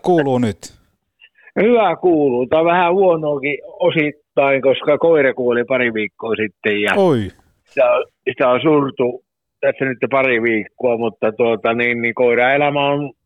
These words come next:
Speaker 2: rajallinen ja se pitää ymmärtää ja nyt mennään eteenpäin.
Speaker 1: No mennään eteen. Pakko kuitenkin kysyä, että minkälainen koira, koira oli?
Speaker 2: Oli Romanian Rescue.
Speaker 1: Okei.
Speaker 2: Semmonen Shih Tzu.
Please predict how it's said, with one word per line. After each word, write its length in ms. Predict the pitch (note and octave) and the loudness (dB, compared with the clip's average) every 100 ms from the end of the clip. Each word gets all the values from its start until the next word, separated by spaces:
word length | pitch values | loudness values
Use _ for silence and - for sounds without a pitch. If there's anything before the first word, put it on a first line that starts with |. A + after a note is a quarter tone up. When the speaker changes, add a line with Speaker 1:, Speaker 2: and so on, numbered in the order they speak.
| - | -2
Speaker 2:
rajallinen 760 | C#3 B2+ B2+ B2 B2 B2 B2 | 0 2 2 2 0 0 0
ja 240 | B2 A#2+ A#2 - _ _ - | 0 0 0 -6 _ _ -8
se 100 | B2 | -6
pitää 380 | A2+ G#2+ - A#2 | -4 -6 -2 0
ymmärtää 680 | A#2 A2+ G#2+ G2 - G#2 G#2 | 0 -2 -4 -4 -4 -2 0
ja 260 | G#2 G#2 G#2 _ _ _ _ _ _ _ _ - | 0 0 -4 _ _ _ _ _ _ _ _ -6
nyt 120 | A#2+ - | -6 -4
mennään 340 | A2 A2 G#2 | -4 -2 -2
eteenpäin. 680 | F#2 _ - D2+ D2+ D#2+ D2+ - _ _ _ | -4 _ -20 -20 -16 -16 -16 -18 _ _ _
Speaker 1:
No 80 | C#3+ | -4
mennään 540 | E3+ A3 F#3+ D3 B2 | 0 0 0 -2 0
eteen. 260 | C3 - A#2+ | -2 -2 -4
Pakko 300 | - G3 - | -2 -4 -4
kuitenkin 340 | - E3 D#3+ - | -4 -2 -2 -4
kysyä, 180 | D3+ | -4
että 160 | D#3 - | -2 -2
minkälainen 520 | A3+ A3 C#3 A#2+ G2+ | -2 0 0 -2 -4
koira, 340 | - A#2 G2 E2+ - | -2 -2 -2 -8 -12
koira 300 | - A2+ F#2+ | -4 -4 -4
oli? 200 | E2+ D#2 _ _ _ _ _ - | -10 -12 _ _ _ _ _ -6
Speaker 2:
Oli 220 | D#3+ F3+ | 0 2
Romanian 480 | F#3+ G#3+ G3 E3+ D3 | 2 2 2 2 2
Rescue. 560 | D3 B2+ - - E2+ - - _ _ | 2 0 -2 -12 -14 -14 -20 _ _
Speaker 1:
Okei. 260 | - - F3 | -10 -2 0
Speaker 2:
Semmonen 240 | C3+ C3 | 2 0
Shih 180 | C3 B2 - | 0 -4 -4
Tzu. 160 | - | -20